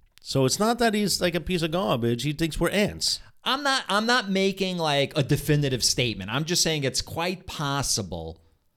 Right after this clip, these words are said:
Speaker 2: that he's just so superior to, like, humanity, you know, that we are, like, basically insignificant to him.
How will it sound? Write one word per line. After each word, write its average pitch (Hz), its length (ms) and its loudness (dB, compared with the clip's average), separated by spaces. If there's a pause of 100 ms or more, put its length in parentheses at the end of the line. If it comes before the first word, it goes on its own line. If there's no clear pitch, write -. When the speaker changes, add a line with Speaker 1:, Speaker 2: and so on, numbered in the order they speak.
(320)
Speaker 2:
that 127 160 0
he's 151 260 2
just 156 300 2
so 185 200 4
superior 151 760 2
to, 117 160 -4
like, 104 300 -2
humanity, 123 800 0 (680)
you 120 140 -2
know, 127 220 2
that 131 160 0
we 156 180 2
are, 160 300 2
like, 117 260 0 (600)
basically 311 360 0
insignificant 127 920 -2
to 95 80 -10
him. 82 320 -12